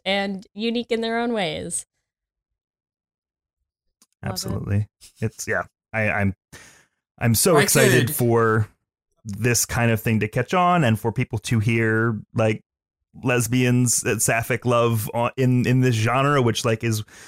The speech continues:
Speaker 3: is wild that has not been more prolific before.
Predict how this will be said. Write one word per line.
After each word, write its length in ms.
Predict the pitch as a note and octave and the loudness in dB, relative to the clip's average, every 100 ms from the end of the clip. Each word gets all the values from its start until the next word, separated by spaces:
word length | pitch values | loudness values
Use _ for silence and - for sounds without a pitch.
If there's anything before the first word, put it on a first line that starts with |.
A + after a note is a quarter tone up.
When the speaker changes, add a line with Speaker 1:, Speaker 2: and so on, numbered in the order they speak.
| - _ | -20 _
Speaker 3:
is 140 | A#2+ | -2
wild 420 | G#2+ A#2 A#2 B2 A#2 | 0 2 2 2 2
that 100 | A#2 | 0
has 160 | A2+ | 0
not 240 | A2 A#2 G#2+ | 0 -2 0
been 400 | A#2 A2+ A#2 A2 | 0 2 2 0
more 460 | - A#2 A#2 A2+ A2+ | -2 0 2 2 0
prolific 480 | - A2+ A#2 B2 - | 0 0 0 -2 -4
before. 640 | A2 D3 C3+ C3 C3 C3 | -4 0 2 4 2 -2